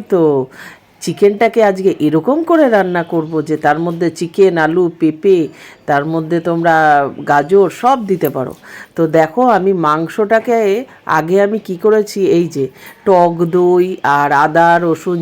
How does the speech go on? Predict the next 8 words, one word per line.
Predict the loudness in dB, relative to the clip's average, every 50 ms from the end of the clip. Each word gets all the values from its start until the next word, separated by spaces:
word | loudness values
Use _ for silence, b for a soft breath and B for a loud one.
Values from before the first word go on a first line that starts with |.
| -4
জিরের | -4 -2 0 0 0 0 -2 -2
গুঁড়ো, | -2 -2 0 0 -2 -2 -4
সর্ষের | -4 -6 -6 -4 -4 -4 -4 -4 -4 -4
তেল, | -2 0 0 0 0 0 -2 0 -2
নুন, | -2 0 0 0 0 -2 -2 -4 -6 -4
হলুদ | -2 -2 0 2 0 0 -2 -4 -6 -4
সব | -2 0 0 0 0 0
মাখিয়ে | -2 -2 -2 -4 -8 -4 0 2 2